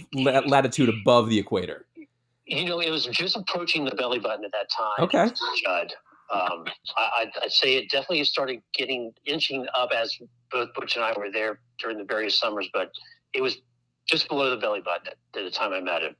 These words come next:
Speaker 1: Okay. I like to imagine that at a certain point he was just sagging, like, just, you know, old school, but, you know.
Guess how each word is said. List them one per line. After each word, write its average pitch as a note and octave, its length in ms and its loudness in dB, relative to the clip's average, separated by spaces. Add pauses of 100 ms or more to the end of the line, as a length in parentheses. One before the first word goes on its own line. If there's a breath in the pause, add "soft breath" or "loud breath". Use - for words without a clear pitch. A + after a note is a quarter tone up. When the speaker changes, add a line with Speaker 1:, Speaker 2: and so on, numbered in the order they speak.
(120)
Speaker 1:
Okay. A#2 380 -2 (140)
I C#3 40 2
like G3 200 6
to G3 100 8
imagine C3+ 440 8
that A2+ 280 6
at B2+ 100 6
a A#2+ 60 6
certain C3 260 4
point A#2 220 4
he A#2 80 4
was G#2+ 120 2
just - 240 0
sagging, G#2+ 420 6
like, G2+ 160 0
just, - 200 -4
you C#3 80 0
know, G#2 120 4
old G#2+ 260 4
school, F2 320 0
but, F2+ 240 -4 (500)
you A2+ 100 -4
know. E2+ 200 -2